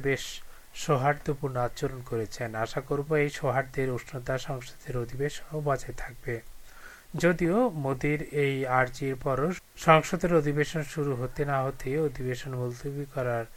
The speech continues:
একাধিক প্রস্তাব জমা পড়ে। খবরটি আনন্দবাজারে প্রকাশিত হয়েছে। বারুইপুর জেলে চার মুসলিমের রহস্য মৃত্যু শিরোনামে দৈনিক পূবের কলমের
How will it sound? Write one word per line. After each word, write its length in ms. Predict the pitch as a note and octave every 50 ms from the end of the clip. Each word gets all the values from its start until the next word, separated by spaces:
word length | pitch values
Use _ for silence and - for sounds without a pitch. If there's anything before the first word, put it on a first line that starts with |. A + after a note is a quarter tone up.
| - - - - -
একাধিক 440 | - D3+ C#3 C3+ - C3+ B2+ C3+ B2+ - -
প্রস্তাব 340 | C#3 A#2+ - - - B2+ A2+ A2 -
জমা 220 | - C3 B2+ A#2+ A2+ A2
পড়ে। 220 | A2+ A2 G#2+ A2 A2 - - - - - - - - - - - -
খবরটি 340 | - C#3 C3 B2 - - C#3 C3 B2
আনন্দবাজারে 580 | B2 B2+ C3+ C#3+ D#3 D3 D3 C#3 - C#3 C#3+ D#3+ D#3+
প্রকাশিত 400 | F3 D3 - B2+ A2+ A#2+ A#2+ - - A#2 A2
হয়েছে। 340 | A2 A2 G#2 - - - B2+ A#2 G#2+ - - - - - - - - - D3 B2+
বারুইপুর 460 | C#3 D3 D#3 F3 G3+ F#3+ - - A3+ G3+ D#3+ -
জেলে 240 | - F3+ E3 C#3+ D3 E3+ - -
চার 180 | E3+ D#3 D#3 D#3 C#3+ C3 C3+
মুসলিমের 500 | C#3 - - - F3 E3 D#3+ D#3+ D#3 D#3+ D#3 - - - - - - - C#3+
রহস্য 320 | C3+ C3 C3+ D3 D#3 - - F3 D#3 C#3
মৃত্যু 300 | C3+ B2+ - - - C#3 F3+ G3+ -
শিরোনামে 480 | - D#3+ C#3+ C#3 C3 C3 C3 C#3 D#3 D3 C#3+
দৈনিক 280 | C#3 C3+ C3 C3 B2 - - - - - - - - -
পূবের 320 | E3 D#3+ E3 E3 E3 E3 - -
কলমের 420 | D#3+ C#3+ C#3+ C#3 C3+ C3+ C3 B2+